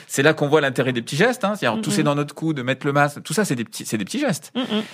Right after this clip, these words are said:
Speaker 1: Eh ben, les petits gestes pour l'écologie, c'est ça, sauf qu'il y en a, euh, pas, euh, quatre, cinq, mais il y en a, euh, cent mille. Et, euh, à chaque fois, c'est des petits pieds dans la porte, c'est, c'est des, c'est des, c'est des, euh, centimètres de gagnés, c'est des, c'est de l'apprentissage, euh,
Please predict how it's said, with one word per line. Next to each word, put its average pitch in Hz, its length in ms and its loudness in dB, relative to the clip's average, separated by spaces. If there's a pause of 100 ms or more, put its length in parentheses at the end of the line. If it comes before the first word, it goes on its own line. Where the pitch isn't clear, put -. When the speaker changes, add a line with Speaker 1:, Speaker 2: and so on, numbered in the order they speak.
(140)
Speaker 1:
Eh - 60 -2
ben, 127 120 4
les 165 100 4
petits 190 200 -4
gestes 196 280 0
pour 151 180 0
l'écologie, 147 680 -2
c'est 156 200 -6
ça, 147 180 4
sauf 123 200 -4
qu'il 113 120 0
y 110 40 2
en 117 40 0
a, 117 240 4
euh, 85 140 -8 (260)
pas, 104 260 0
euh, 87 260 -6
quatre, - 180 0
cinq, 120 320 0
mais 104 80 -12
il 82 60 -12
y - 20 -12
en 85 100 -10
a, 87 160 -8
euh, 85 40 -14 (560)
cent - 180 -2
mille. 208 240 4 (1300)
Et, 208 420 4 (100)
euh, 127 440 2 (340)
à 147 100 4
chaque 196 240 0
fois, 196 500 2 (480)
c'est - 200 -4
des 156 100 2
petits 165 180 -6
pieds 175 180 2
dans 170 100 4
la 165 120 6
porte, 170 680 0 (140)
c'est, 147 580 -2
c'est - 220 -2
des, 143 240 0
c'est - 200 -4
des, 143 260 0
c'est 139 180 -6
des, 135 260 -2
euh, 127 440 0
centimètres 156 960 0
de 139 100 -2
gagnés, 156 560 2
c'est 151 160 -6
des, 123 140 -2
c'est 127 240 -8
de 123 60 -6
l'apprentissage, 151 1000 4
euh, 117 240 2